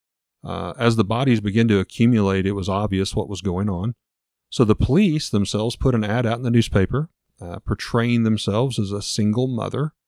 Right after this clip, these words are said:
trying to get help with an infant, offering an equivalent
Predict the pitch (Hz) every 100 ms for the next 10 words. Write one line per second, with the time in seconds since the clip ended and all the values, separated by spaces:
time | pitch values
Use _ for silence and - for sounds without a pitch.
0 | _ - 104 104 110 - 98 95 107 104
1 | - 123 120 95 110 - 131 - 104 107
2 | - 110 107 107 107 98 101 - 127 131
3 | 139